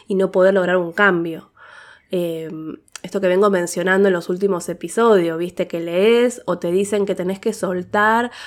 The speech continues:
o que tenés que agradecer lo que te pasó para sanarte y ser feliz. Eh, en fin, a mí me gusta más entender por qué actúo como actúo, entender por qué pienso como pienso y entender por qué siento como siento,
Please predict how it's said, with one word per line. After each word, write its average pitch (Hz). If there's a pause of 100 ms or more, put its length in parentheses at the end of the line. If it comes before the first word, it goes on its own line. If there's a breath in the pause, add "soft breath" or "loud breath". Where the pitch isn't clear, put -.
(160 loud breath)
o 202
que 196
tenés 180
que 214
agradecer 185
lo 196
que 196
te 175
pasó 208
para 175
sanarte 190
y 185
ser 185
feliz. 190 (560 loud breath)
Eh, 151
en 165
fin, 185 (360 loud breath)
a 165
mí 240
me 311
gusta 262
más 233
entender 202
por 175
qué 220
actúo 214
como 180
actúo, 269
entender 185
por -
qué 226
pienso 226
como 185
pienso 240
y 254
entender 175
por 185
qué 196
siento 196
como 160
siento, 233